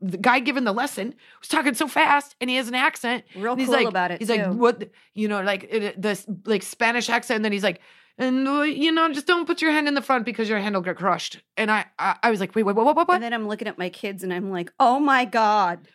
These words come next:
Speaker 1: Yeah.
Speaker 2: They're gonna get their hands crushed."
Speaker 1: Meanwhile, I feel a tug on my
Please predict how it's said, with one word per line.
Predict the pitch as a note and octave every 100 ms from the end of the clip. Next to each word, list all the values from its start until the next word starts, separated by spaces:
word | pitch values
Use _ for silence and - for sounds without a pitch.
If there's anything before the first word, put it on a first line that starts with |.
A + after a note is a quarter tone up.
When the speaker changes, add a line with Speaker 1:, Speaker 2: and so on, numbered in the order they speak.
| _
Speaker 1:
Yeah. | A#3+ C4
Speaker 2:
They're | C4 C4+
gonna | D4+ D#4
get | D4
their | C#4
hands | A#3+ A#3+ A#3+ -
crushed." | D#4+ F#3+ F3+ F#3+
Speaker 1:
Meanwhile, | C4 D#4+ D#4 A3 B3+ - -
I | B3+
feel | B3 A#3+ A#3
a | A#3+
tug | C#4 D4 A3+
on | G#3
my | G3 F#3 G3 F#3+